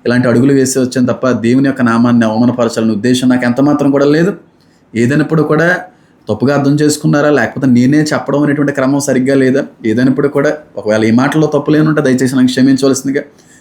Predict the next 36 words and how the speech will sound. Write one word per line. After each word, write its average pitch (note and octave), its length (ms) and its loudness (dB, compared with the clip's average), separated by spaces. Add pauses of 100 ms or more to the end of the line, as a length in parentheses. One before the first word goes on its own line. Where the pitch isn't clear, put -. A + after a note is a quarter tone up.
(120)
నేను A2+ 120 2
కోరుకున్న C3 300 2
క్రైస్తవులై B2+ 520 0
ఉండి E3+ 160 2
కూడా E3 320 0 (240)
ఎంత, B2 280 -2
ఎన్ని C3 220 2
విధాలుగా C#3+ 340 0
నన్ను D3+ 180 0
ఇబ్బందిగా C#3 720 0
కామెంట్ B2 400 2
చేశారండి. G2+ 440 -2 (100)
నేను A#2 240 0
already D#3 280 2 (340)
ఆ F2 60 -6
కింద C3 260 -2
టైటిల్‌లో D3+ 460 0
కూడా F3 180 0
పెట్టాను, C#3 340 -2 (280)
టైటిల్‌లో C3 300 0
కూడా D#3+ 180 0
పెట్టాను, C3 400 0
"ఒకవేళ B2+ 320 -2
నా D#3 140 2
తప్పు C3 340 -4
అయితే F3+ 220 -2
క్షమించండి" E3+ 580 0
అనే E3 140 2
టైటిల్ C3+ 400 0
చూసి C3 180 -2
కూడా G#2+ 240 -4 (360)
ఇంకా A2 220 -4
పచ్చి G#2+ 280 -6
బుద్ధులు A2 200 2
తిట్టుకుని C#3 260 0
వెళ్ళిపోయారు. A#2+ 360 0